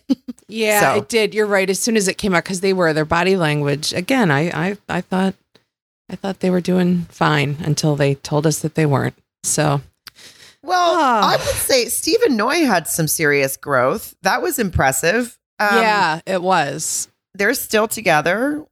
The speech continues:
Speaker 2: You know what else is impressive? Uh, Steve's bank account, Sarah, because I think that my takeaway was that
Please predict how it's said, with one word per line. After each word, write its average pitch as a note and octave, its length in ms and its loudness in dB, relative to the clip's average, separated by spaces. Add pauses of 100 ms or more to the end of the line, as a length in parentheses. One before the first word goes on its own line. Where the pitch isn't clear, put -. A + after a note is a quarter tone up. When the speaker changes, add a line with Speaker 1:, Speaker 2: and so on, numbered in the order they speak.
(120)
Speaker 2:
You A#3+ 160 -4
know A#3+ 200 2
what B3 340 0 (100)
else G#3 320 0
is A3+ 180 0
impressive? G#3 920 0 (480)
Uh, E3+ 280 0
Steve's G#3 460 0
bank F3+ 300 0
account, D#3 520 -2
Sarah, D3 440 0
because F#3+ 320 -4
I G3+ 120 2
think C4+ 360 -2
that F#3 280 0
my F#3 220 0
takeaway D#3+ 580 0
was D#3 200 -2
that D3+ 280 0